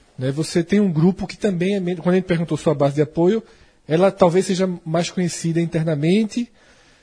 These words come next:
mas não tem o, o conhecimento. Então, na hora que você te diz quem vai ser o, o, o gestor de futebol, quem vai ser o profissional, você tá dando mais, mais subsídios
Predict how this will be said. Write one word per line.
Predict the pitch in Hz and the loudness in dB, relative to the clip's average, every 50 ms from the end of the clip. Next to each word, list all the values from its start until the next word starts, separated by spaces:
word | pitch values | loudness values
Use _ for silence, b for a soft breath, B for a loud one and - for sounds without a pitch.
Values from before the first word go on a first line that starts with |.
| b b b _ _ _ - | b b b _ _ _ -10
mas | 147 151 160 180 190 196 - - - - _ - | -4 0 2 2 2 0 -2 -6 -10 -12 _ -2
não | 170 185 208 202 | 0 0 0 0
tem | - - 170 170 180 202 | 0 0 2 4 6 6
o, | 208 208 | 4 4
o | - - | 2 -2
conhecimento. | - - 190 190 190 - 202 160 147 139 - | -2 0 2 0 0 0 -2 -4 -4 -4 -4
Então, | 180 - 226 247 240 b b b b b b b b b b b b _ _ _ _ - | -2 0 0 -2 -2 b b b b b b b b b b b b _ _ _ _ -6
na | 202 233 285 285 | -2 0 2 2
hora | 285 285 | 2 2
que | - 277 | 0 -2
você | 262 - - 240 202 | -4 -4 -2 -4 -4
te | - - - 180 | -4 -8 -14 -10
diz | 160 156 170 160 143 - - - _ - - - | -6 -4 -2 -2 -2 -4 -8 -14 _ -20 -20 -10
quem | - - 247 | -4 -4 -2
vai | 240 233 208 | -2 -2 -4
ser | - - 226 220 | -4 -2 -2 -2
o, | 214 | -2
o, | - 202 196 190 185 175 165 - 170 165 165 156 143 131 123 117 - _ _ _ _ _ _ - | -2 -4 -4 -2 -4 -4 -6 -6 -4 -4 -2 -2 -4 -4 -6 -10 -12 _ _ _ _ _ _ -4
o | 151 | -2
gestor | 147 170 185 175 - - 180 180 | 0 0 0 0 0 0 2 2
de | 175 | 2
futebol, | - - 175 - 190 143 143 151 160 156 143 135 123 113 113 - b b b b b b | 0 -4 -6 -6 -2 2 4 4 6 6 4 2 0 -4 -8 -14 b b b b b b
quem | - 180 185 | -4 -4 -2
vai | 185 196 185 | 0 0 -2
ser | 175 - - | -2 -2 -4
o | 175 | -2
profissional, | - - 180 - - - 185 160 147 151 160 160 156 147 135 123 117 - b b b b b | -2 -2 -4 -2 -2 -2 -2 0 2 2 4 4 4 4 2 0 -2 -6 b b b b b
você | 165 - - 190 | -8 -6 -4 -2
tá | 190 208 | 0 0
dando | 180 165 185 202 196 | 0 2 0 0 0
mais, | 180 175 175 185 196 220 220 208 180 - - - - | 0 0 0 2 2 2 2 0 -2 -4 -6 -8 -4
mais | 160 175 180 - | -2 -2 -2 -2
subsídios | - - 220 214 - - - - 170 170 165 175 226 233 - - - | -2 -4 -6 -6 -6 -6 -4 -2 -2 0 0 0 -2 -2 -4 -6 -16